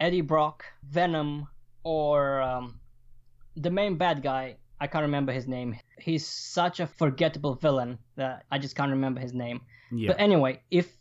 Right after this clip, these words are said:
Speaker 1: you're not one of those three characters, you don't really matter in the movie. The
Speaker 2: Uh.
Speaker 1: rest of the characters aren't really characters. They're more a plot device to interact with Eddie Brock. "Oh, I'm here to give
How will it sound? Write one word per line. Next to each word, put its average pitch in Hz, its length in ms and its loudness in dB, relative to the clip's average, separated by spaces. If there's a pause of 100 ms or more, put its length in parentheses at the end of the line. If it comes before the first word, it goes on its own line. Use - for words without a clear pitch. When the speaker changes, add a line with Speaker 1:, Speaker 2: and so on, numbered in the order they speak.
Speaker 1:
you're 180 140 2
not 202 300 0
one 180 300 0
of 143 240 -4
those 147 680 0
three 170 200 2
characters, 143 800 0
you 160 160 -2
don't 160 200 6
really 147 160 6
matter 139 440 2
in 131 120 -6
the 123 80 -8
movie. 123 340 -8 (360)
The 170 80 6
Speaker 2:
Uh. 160 40 6
Speaker 1:
rest 196 340 2
of 147 120 -4
the 156 80 -2
characters 143 800 -4
aren't 208 300 2
really 196 220 -2
characters. 180 760 -4 (100)
They're 160 320 2
more 170 800 4 (140)
a 165 80 2
plot 170 380 0
device 147 480 0
to 156 100 -6
interact 139 500 -2
with 135 180 -8
Eddie 139 160 0
Brock. 113 340 -6 (240)
"Oh, 208 320 2 (320)
I'm 147 240 -2
here 160 260 -4
to 160 140 -6
give 147 420 -2